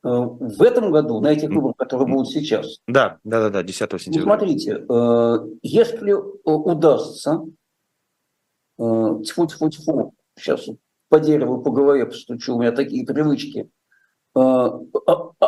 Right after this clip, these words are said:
Speaker 1: отсудиться в Пскове, а там пока не вступили в силу ещё судебное решение о снятии наших списков в семи районах, где команда Льва Татмшвосберга идёт на выборы, я думаю, что там, там шансы будут большие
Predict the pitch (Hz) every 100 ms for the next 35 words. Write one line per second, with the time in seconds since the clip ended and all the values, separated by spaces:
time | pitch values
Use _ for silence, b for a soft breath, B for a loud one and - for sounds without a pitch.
0 | - - - 190 170 208 - 180 156 -
1 | - - 247 262 - - - _ _ _
2 | _ _ _ _ _ - 147 185 185 -
3 | 165 190 202 - 226 - 202 143 - -
4 | 139 127 - 117 151 147 135 135 151 147
5 | 151 120 107 107 - _ _ - 127 -
6 | 160 147 139 139 151 151 - 139 - 123
7 | - - 143 151 143 156 226 240 - 135
8 | 123 143 147 147 135 135 117 - - _
9 | _ 120 127 147 131 - 135 139 139 156
10 | 139 117 110 127 131 120 123 143 135 107
11 | - - - _ _ _ _ - 139 180
12 | 220 220 - 156 190 214 - - 160 156
13 | 185 190 - 175 151 147 165 - 139 160
14 | - - 101 -